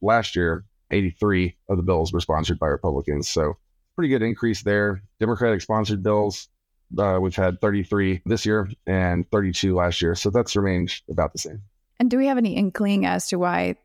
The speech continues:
Speaker 2: they've increased year over year, like the total number of enacted bills and then for the Republican-sponsored bills?
Speaker 1: There's a lot of factors that go into that. Um, I think, you know, we could look at it through terms of topic.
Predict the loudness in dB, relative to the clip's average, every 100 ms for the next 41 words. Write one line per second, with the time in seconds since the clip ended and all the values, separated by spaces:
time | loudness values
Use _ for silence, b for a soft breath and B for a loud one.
0 | -2 -2 0 -2 0 0 0 -4 -4 0
1 | 0 0 0 2 0 -2 -4 -2 -2 0
2 | 2 2 2 2 2 2 0 0 0 2
3 | 2 2 0 0 0 -2 _ -2 0 0
4 | 0 -2 -2 -4 -4 -2 -2 -2 0 0
5 | 0 -2 -10 _ _ -4 0 2 2 2
6 | 0 2 -2 0 0 0 0 2 2 0
7 | 0 0 2 2 0 -4 -6 -4 -2 0
8 | 0 -2 B B B -18 -18 -8 -2 0
9 | 0 -2 0 0 0 0 2 2 2 -2
10 | -2 0 0 0 0 0 0 -2 0 0
11 | 0 -2